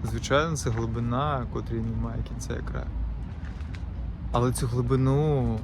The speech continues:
якраз через оцей розум ти можеш вже якось, е, донести словом,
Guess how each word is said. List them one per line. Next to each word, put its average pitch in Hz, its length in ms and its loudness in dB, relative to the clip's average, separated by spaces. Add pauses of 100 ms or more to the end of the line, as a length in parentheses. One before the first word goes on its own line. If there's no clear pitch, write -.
(460)
якраз 120 760 4 (760)
через 113 560 2
оцей 123 300 0
розум 139 420 4 (1400)
ти 139 120 6
можеш 170 560 2
вже 135 600 0
якось, 147 1000 -2 (160)
е, 123 380 0
донести 143 640 0 (1400)
словом, 127 680 2